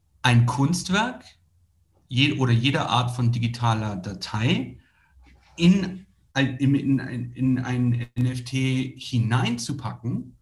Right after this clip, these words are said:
und dann auf der Blockchain zu veröffentlichen.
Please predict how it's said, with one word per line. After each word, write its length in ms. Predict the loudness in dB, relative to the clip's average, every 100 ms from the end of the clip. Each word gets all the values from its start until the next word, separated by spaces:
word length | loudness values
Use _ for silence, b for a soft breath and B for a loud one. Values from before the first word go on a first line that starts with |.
| _
und 180 | -2 2
dann 200 | 4 2
auf 220 | 0 -2
der 120 | 0 0
Blockchain 560 | 2 0 0 -2 -2
zu 120 | -2
veröffentlichen. 680 | -4 -4 -4 -6 -14 -14 -20